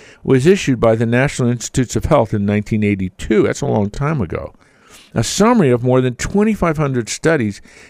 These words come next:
conducted since nineteen seventy-two has demonstrated that there's overwhelming evidence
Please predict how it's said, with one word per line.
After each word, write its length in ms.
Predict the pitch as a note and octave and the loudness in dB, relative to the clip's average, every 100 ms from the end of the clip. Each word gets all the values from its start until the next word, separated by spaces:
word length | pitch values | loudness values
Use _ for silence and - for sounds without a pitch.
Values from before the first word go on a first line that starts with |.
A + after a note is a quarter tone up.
| - | -6
conducted 640 | B2 A#2+ B2 B2 A2+ G#2+ | -2 2 0 0 -4 -6
since 680 | - - F#3 A3+ C4 - - | -10 -4 2 2 0 -6 -4
nineteen 520 | A2 G#2 F#2+ G#2+ F#2 | 0 0 0 -2 -4
seventy-two 760 | - G2 F#2 F#2+ F#2+ G#2 G2+ B2+ _ _ - - - | -2 -2 0 -4 -4 0 0 -2 _ _ -20 -20 -4
has 200 | C3+ B2 | -2 2
demonstrated 840 | D3+ G3+ A#3 F3+ - A2+ A2 A#2 B2 | 4 4 2 0 2 2 2 0 -2
that 180 | A#2+ | -4
there's 260 | A2+ G#2+ - - | -4 -6 -4 2
overwhelming 1120 | F3+ G#3 G3+ G#3 G#3 D3 D3 D3 C#3+ C3+ - | 6 6 4 2 0 0 2 2 0 -4 -4
evidence 680 | D3 F3+ C3 E2+ - - | -2 0 0 -4 -12 -20